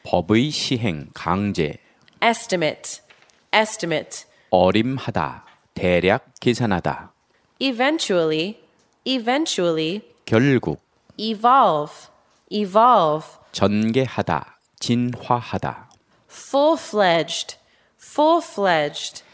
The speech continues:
Speaker 1: 깃털이 다 난, 자격을 제대로 갖춘.
Speaker 2: Hail. Hail.
Speaker 1: 환호하다, 소리쳐 신호내다, 신호하다.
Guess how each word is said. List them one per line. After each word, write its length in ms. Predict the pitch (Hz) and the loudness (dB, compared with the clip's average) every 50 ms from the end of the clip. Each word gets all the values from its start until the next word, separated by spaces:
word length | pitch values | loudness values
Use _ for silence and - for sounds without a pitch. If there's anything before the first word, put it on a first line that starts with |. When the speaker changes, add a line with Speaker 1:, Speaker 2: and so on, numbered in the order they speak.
| _ - _ _ _ _ | _ -20 _ _ _ _
Speaker 1:
깃털이 540 | - - 117 - _ - 127 123 131 156 160 | -6 -6 -6 -4 _ 2 2 2 4 2 0
다 420 | - - - - - 92 95 98 101 | -2 -4 -12 -8 -4 0 2 2 2
난, 560 | 98 90 85 85 80 73 67 64 58 - _ _ _ _ _ _ _ _ _ _ _ - _ | 2 2 2 0 0 -4 -8 -10 -16 -20 _ _ _ _ _ _ _ _ _ _ _ -16 _
자격을 720 | - - 92 92 92 87 92 92 87 120 139 113 85 78 | -6 2 2 2 4 4 2 2 2 2 0 0 -2 -4
제대로 400 | - - - - 78 101 120 135 | -8 -8 -8 0 0 2 2 2
갖춘. 600 | - 87 78 - - - - - 62 - - - _ _ _ _ _ _ _ - - - | -2 -2 -6 -6 -10 -12 -12 -12 -16 -18 -20 -20 _ _ _ _ _ _ _ -12 -6 -2
Speaker 2:
Hail. 480 | 262 269 269 240 196 180 160 156 156 160 - - _ _ _ _ _ _ _ _ - - - | 0 2 2 4 2 2 2 0 -4 -8 -14 -20 _ _ _ _ _ _ _ _ -12 -4 0
Hail. 500 | 269 262 254 226 196 175 165 160 165 175 - - _ _ _ _ - | 2 2 4 4 4 2 2 0 -2 -6 -12 -20 _ _ _ _ -20
Speaker 1:
환호하다, 1080 | - - 147 147 151 151 131 - 160 147 131 - - 98 87 78 67 64 - - _ _ _ _ _ _ _ _ _ _ | -4 -2 -2 -2 -2 -4 0 2 2 2 2 0 -2 -2 -2 -2 -2 -6 -12 -18 _ _ _ _ _ _ _ _ _ _
소리쳐 600 | - - - 151 131 117 - - - 143 123 107 - | -20 -4 -2 0 0 0 -2 -2 -2 0 0 0 0
신호내다, 1000 | - - - - - 151 147 143 127 95 78 78 73 65 69 67 64 - - - _ _ _ _ _ _ _ | -2 -6 -6 -6 -6 -4 -2 -2 0 0 -2 -2 -2 -4 -6 -8 -8 -14 -16 -20 _ _ _ _ _ _ _
신호하다. 880 | - - - - 151 143 127 143 143 - - - - - - - - | -12 -12 -8 -6 -6 -4 -2 -4 -4 -4 -6 -10 -10 -10 -16 -16 -20